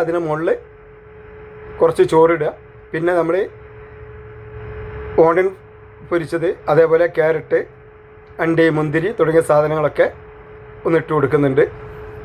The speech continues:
വീണ്ടും ചോറിട്ട് കൊടുക്കുക, അതിൻ്റെ മുകളിൽ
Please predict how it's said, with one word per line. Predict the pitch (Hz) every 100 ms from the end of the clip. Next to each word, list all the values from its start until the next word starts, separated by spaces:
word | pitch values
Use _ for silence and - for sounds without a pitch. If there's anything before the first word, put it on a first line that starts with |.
| - - - - - - - - 156
വീണ്ടും | 170 175 156
ചോറിട്ട് | 156 165 160
കൊടുക്കുക, | 151 123 170 233 - - - - - - - - -
അതിൻ്റെ | 156 175 165
മുകളിൽ | 160